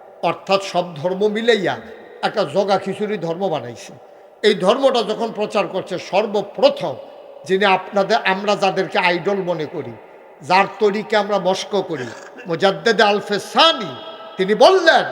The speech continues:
"ও বাদশাহ আকবর, প্রয়োজনে এই মুসলমানগুলো জীবন দেবে, দ্বীন এলাহি প্রচার হতে দেবে না", ঠিক কিনা কর? তো বাংলাদেশে তো কত আকাম কুকাম হয়, বাংলাদেশে তো পীর সাহেবের অভাব নাই।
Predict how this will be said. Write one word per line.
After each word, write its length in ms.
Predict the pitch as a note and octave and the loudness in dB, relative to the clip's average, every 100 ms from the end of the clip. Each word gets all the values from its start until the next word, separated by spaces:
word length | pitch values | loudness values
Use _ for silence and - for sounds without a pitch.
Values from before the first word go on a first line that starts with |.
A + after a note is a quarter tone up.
| - - - G3+ | -8 -12 -4 2
"ও 120 | A#3+ | 6
বাদশাহ 380 | A#3+ - - G3+ | 6 2 4 4
আকবর, 420 | D#3+ D3+ E3 C#3 - - - - | 2 -2 -2 -2 -6 -16 -16 -4
প্রয়োজনে 480 | F#3+ G#3+ G#3+ A3 G#3+ | 6 6 6 2 4
এই 120 | G#3+ | 4
মুসলমানগুলো 800 | G3+ - G#3+ A3 G#3+ G3 G3 F#3+ | 2 0 0 2 0 0 0 2
জীবন 460 | F#3+ D4 C4 G#3+ | 2 4 4 2
দেবে, 320 | F#3 E3 D#3 - - - - | -2 0 0 -4 -12 -18 -6
দ্বীন 320 | G3+ C#4+ D4 | 2 2 6
এলাহি 440 | C4 A#3+ A3+ G3+ G#3 - | 8 8 6 2 0 -4
প্রচার 360 | G3 G3+ F#3 | 0 2 2
হতে 280 | C#3+ D#3 E3+ | 0 -4 -2
দেবে 300 | C#3 C#3+ B2+ | -2 -2 -4
না", 220 | A#2+ A#2 - | -6 -6 2
ঠিক 220 | E4 - | 2 4
কিনা 240 | C4 F#3+ | 6 6
কর? 220 | - D#3+ - - - - - - - - - - - | 6 2 2 2 2 -2 -4 -6 -6 -10 -14 -16 -8
তো 60 | A3+ | 2
বাংলাদেশে 540 | A#3+ B3+ B3 A#3+ A3+ | 2 4 2 2 0
তো 100 | A#3+ | -2
কত 240 | B3 A#3+ A#3 | -2 -2 0
আকাম 360 | A3 A3 A3+ G#3 | 0 -2 -4 -6
কুকাম 340 | A3+ A3 F3+ | -4 -4 -2
হয়, 180 | D3+ C3+ | -4 -4
বাংলাদেশে 500 | D#3 G3+ A3 G#3+ G3+ | -4 0 2 0 0
তো 120 | G#3+ G#3+ | -2 -2
পীর 100 | A#3 | -2
সাহেবের 360 | - A#3 G#3 G#3+ | -4 -2 0 0
অভাব 320 | G3 F#3 F3+ | 0 0 -2
নাই। 260 | F3 C#3+ | -4 -4